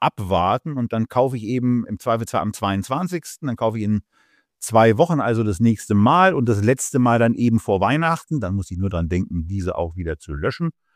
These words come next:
und dann sehen wir mal weiter. Und dann ist jetzt also der Sparplan für diesen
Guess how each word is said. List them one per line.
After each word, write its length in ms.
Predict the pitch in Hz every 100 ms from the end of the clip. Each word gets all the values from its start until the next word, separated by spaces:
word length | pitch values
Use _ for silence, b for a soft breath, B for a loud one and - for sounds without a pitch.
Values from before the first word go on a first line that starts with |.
| _ _
und 140 | - 92
dann 140 | 95
sehen 160 | 90 92
wir 80 | 87
mal 220 | 80 76
weiter. 400 | 78 107 135 123 b b b
Und 240 | 101 101
dann 160 | 110 139
ist 260 | 127 101 98
jetzt 400 | 127 - - 117
also 180 | 110
der 220 | 117 110 113
Sparplan 840 | - - 104 131 - 139 131 131
für 300 | - - 123
diesen 560 | 101 113 104 113 113 117